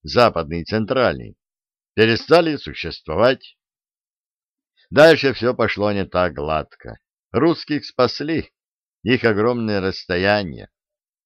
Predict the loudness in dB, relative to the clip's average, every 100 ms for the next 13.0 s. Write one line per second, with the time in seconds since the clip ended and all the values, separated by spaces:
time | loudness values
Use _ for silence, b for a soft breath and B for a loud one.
0 | _ -2 0 2 2 2 0 0 2 0
1 | 0 0 0 -2 -2 -2 -2 -6 _ _
2 | _ _ _ -4 -2 0 -2 0 2 4
3 | 2 0 2 2 0 -6 -4 -6 -6 -4
4 | -4 -6 -10 -14 -18 _ _ _ _ _
5 | 2 6 6 4 -2 -2 -4 -4 -2 -2
6 | 0 0 0 0 0 0 -4 -12 _ _
7 | -2 -2 -2 -6 -6 -6 -6 -4 -4 -8
8 | -6 -6 -2 -4 -4 _ _ -2 -2 2
9 | 2 2 0 -6 -4 -6 -4 -4 -4 -4
10 | -6 -6 -10 -14 -20 _ _ _ _ _
11 | _ _ -2 0 2 2 0 0 -4 0
12 | 2 2 -4 -18 -6 0 0 -2 -8